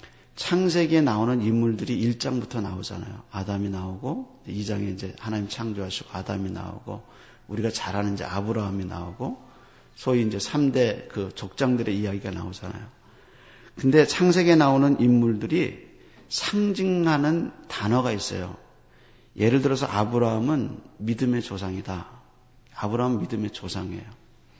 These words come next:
이삭은요, 굉장히 온유한 사람이에요. 그래서, 에, 빼앗기면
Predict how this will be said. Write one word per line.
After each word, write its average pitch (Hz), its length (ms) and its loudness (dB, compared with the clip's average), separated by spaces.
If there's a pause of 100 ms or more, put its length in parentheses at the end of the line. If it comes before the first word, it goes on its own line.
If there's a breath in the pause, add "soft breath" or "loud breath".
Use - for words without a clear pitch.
(840 soft breath)
이삭은요, 127 920 2 (280)
굉장히 143 320 -2
온유한 143 540 6
사람이에요. 107 460 -6 (140)
그래서, 117 460 -6 (600 soft breath)
에, 92 260 -10
빼앗기면 143 920 0